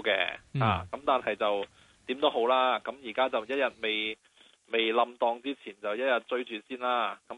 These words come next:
Speaker 1: 啊，但係你就即係油價落返嚟之後呢，你都要記，即係bear in mind，其實就應該有啲機會，可能個款都會係咁㗎啦。即係都係啊，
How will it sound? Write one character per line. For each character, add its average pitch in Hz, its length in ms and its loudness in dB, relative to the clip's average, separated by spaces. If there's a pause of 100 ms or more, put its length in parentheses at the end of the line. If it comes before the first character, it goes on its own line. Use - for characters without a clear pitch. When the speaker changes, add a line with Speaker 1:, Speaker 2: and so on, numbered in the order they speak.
Speaker 1:
啊， 123 80 2
但 107 140 2
係 104 240 -2
你 110 60 -4
就 104 200 0
即 131 80 -2
係 127 140 4
油 110 220 -6
價 117 160 -2
落 107 100 -2
返 131 200 -2
嚟 104 140 0
之 123 140 -2
後 113 100 4
呢， 120 100 0
你 117 120 -2
都 131 100 -4
要 117 180 0
記， 107 260 -2
即 - 120 0
係 123 40 2
bear 135 260 6
in 110 120 -18
mind， 120 220 0
其 110 100 -6
實 101 200 -4
就 98 180 -4 (520)
應 160 60 -4
該 156 80 4
有 123 140 6
啲 143 160 -4
機 143 200 0
會， 113 220 -2
可 113 220 2
能 104 100 -4
個 107 120 -2
款 110 300 -10
都 120 160 -2
會 107 100 2
係 104 120 -2
咁 104 220 -4
㗎 110 80 -2
啦。 101 200 0 (120)
即 139 60 0
係 117 280 2
都 131 160 0
係 101 280 0
啊， 101 340 -2